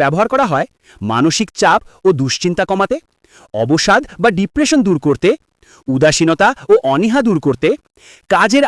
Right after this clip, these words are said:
আগ্রহ ও মনোযোগ বাড়াতে এবং উদ্বেগের সঙ্গে থাকা মানসিক ক্লান্তি কমাতে। অর্থাৎ এক কথায় এটি মন ভালো রাখা এবং মানসিক ভারসাম্য ফিরিয়ে আনার ওষুধ। বাইজি,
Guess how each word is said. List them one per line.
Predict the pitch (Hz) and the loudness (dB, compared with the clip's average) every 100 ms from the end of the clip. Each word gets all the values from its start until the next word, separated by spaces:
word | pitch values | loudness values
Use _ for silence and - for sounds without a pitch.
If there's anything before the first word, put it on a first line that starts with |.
| 139 | 0
আগ্রহ | 180 233 226 277 202 | 0 2 2 2 2
ও | 185 147 | 0 0
মনোযোগ | 156 175 247 156 | 0 0 0 0
বাড়াতে | 127 196 240 170 - _ _ - | 0 2 0 -2 -4 _ _ -6
এবং | 131 175 294 - - 156 | 0 0 0 -4 -6 -4
উদ্বেগের | 165 220 262 262 | 0 0 0 -4
সঙ্গে | 247 254 277 | -4 -4 -2
থাকা | 254 294 160 | -2 0 0
মানসিক | 156 175 269 - | 0 -2 -4 -2
ক্লান্তি | 277 202 160 | -2 -2 -2
কমাতে। | 120 101 - _ _ _ _ _ - | -4 -4 -14 _ _ _ _ _ -10
অর্থাৎ | 101 143 98 | -4 -2 -4
এক | - | -2
কথায় | 160 214 165 - - 190 | 0 0 -2 -6 -4 -2
এটি | 233 262 175 | 2 2 2
মন | 233 180 - | 0 -2 -6
ভালো | 104 170 208 | -2 2 2
রাখা | - 302 - - 208 | 0 -4 -6 -4 2
এবং | 277 208 | 2 2
মানসিক | 147 208 277 294 156 | 0 0 -2 -4 -4
ভারসাম্য | - - 320 269 180 254 - | -2 0 0 2 2 -2 -10
ফিরিয়ে | - 254 247 160 | -2 0 2 0
আনার | 180 131 | 0 -2
ওষুধ। | - 87 - _ _ _ _ _ _ | -4 -12 -14 _ _ _ _ _ _
বাইজি, | 185 214 165 101 | 0 2 2 -2